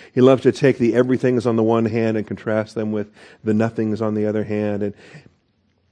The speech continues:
he likes to draw these incomparable contrasts. Second Corinthians three ten. You know what I'm talking about? Momentary light affliction. What's that?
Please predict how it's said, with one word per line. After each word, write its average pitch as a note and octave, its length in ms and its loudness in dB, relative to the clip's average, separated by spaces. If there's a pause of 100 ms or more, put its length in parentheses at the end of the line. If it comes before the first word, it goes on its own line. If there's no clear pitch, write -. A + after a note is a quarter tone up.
(100)
he A#2 100 0
likes A#2+ 220 2
to A#2 120 -4
draw A2 320 0
these G#2+ 280 -2
incomparable A2+ 840 -2
contrasts. G#2 1160 -8 (1700)
Second A#2 300 -6
Corinthians A2 580 -2
three A2+ 240 -2
ten. G2+ 200 -6
You G#2+ 60 -4
know B2+ 80 0
what D3 60 2
I'm C3 80 -4
talking D3 260 -4
about? C3+ 320 -2 (1500)
Momentary C3 580 2
light B2+ 240 2
affliction. B2+ 640 -2 (180)
What's D3 180 -8
that? A2+ 260 -6